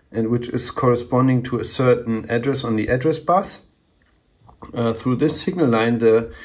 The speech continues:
uh, C P U is, uh, deliberately, obviously, um, um,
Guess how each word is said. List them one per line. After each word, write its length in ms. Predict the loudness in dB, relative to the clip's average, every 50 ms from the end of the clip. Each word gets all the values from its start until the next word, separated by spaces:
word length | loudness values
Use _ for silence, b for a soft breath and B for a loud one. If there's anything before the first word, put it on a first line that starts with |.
| B B B B B B B -6
uh, 120 | -4 -4 -4
C 220 | -2 2 0 0
P 140 | 2 2 2
U 280 | 4 4 4 4 2 2
is, 340 | 0 0 -2 -2 -8 -6 -2
uh, 380 | 2 2 2 2 0 -4 -8 -10 -4
deliberately, 880 | -2 0 2 2 2 2 2 -2 -2 -2 -2 0 0 0 0 -2 -4
obviously, 920 | -4 -4 -4 -4 -2 -2 0 0 0 -2 -4 -6 -6 -4 -2 -2 -2 -2 -2
um, 500 | -4 -2 0 0 0 0 0 -2 -4 B B B B B B B _ _ b b b b b b b b b _ _ _ _ _ -16 -10
um, 300 | -8 -6 -6 -4 -6 -6